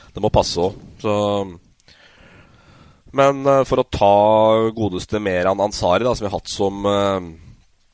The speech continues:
hatt som trener, hatt som gjest her, så var det jo et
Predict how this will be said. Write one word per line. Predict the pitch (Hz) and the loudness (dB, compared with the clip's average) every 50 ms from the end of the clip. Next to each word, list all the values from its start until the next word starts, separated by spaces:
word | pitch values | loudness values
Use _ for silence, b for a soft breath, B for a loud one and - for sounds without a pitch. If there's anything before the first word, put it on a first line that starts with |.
| _ _ _ _ _ _ - - | _ _ _ _ _ _ -10 -6
hatt | - 80 - - - | -4 -4 -4 -6 -10
som | - - 95 90 90 90 - | -10 -8 -6 -8 -8 -8 -6
trener, | - 104 98 90 82 80 80 78 82 82 80 87 90 85 | -4 -2 -2 -2 -2 -6 -10 -10 -8 -8 -6 -6 -6 -6
hatt | 92 90 - | -8 -8 -6
som | - 101 98 | -6 -8 -6
gjest | 101 92 87 - 95 98 87 - | -6 -8 -8 -8 -6 -6 -4 -2
her, | 143 156 139 101 95 - | 0 -2 -2 -2 -6 -10
så | - 113 113 107 107 107 104 104 104 104 101 98 | -6 -4 -2 -2 0 0 0 0 0 0 -2 -2
var | 90 85 | -2 -4
det | 85 90 | -4 -2
jo | 95 92 | -2 -2
et | 90 - - | -4 -4 -8